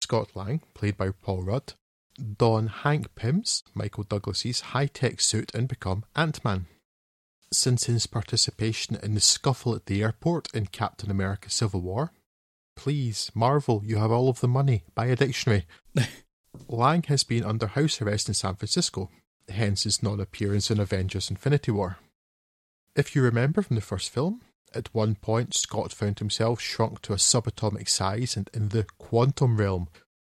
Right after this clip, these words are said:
a region from which it was thought there could be no return,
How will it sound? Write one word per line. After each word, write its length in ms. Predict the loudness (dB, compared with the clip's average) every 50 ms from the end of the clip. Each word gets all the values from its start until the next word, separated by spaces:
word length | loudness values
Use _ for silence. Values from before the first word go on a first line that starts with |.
| _ -6
a 80 | -2 2
region 360 | 4 4 4 4 4 4 2
from 200 | 2 2 0 -2
which 220 | -2 -2 -2 -4 -6
it 100 | -6 -4
was 160 | -4 -6 -2
thought 240 | 0 0 -2 0 0
there 100 | -4 -2
could 180 | -2 -2 -2
be 80 | -2 -2
no 120 | -2 -2
return, 540 | -2 -4 -6 -6 -4 -4 -2 -2 -2 -4 -6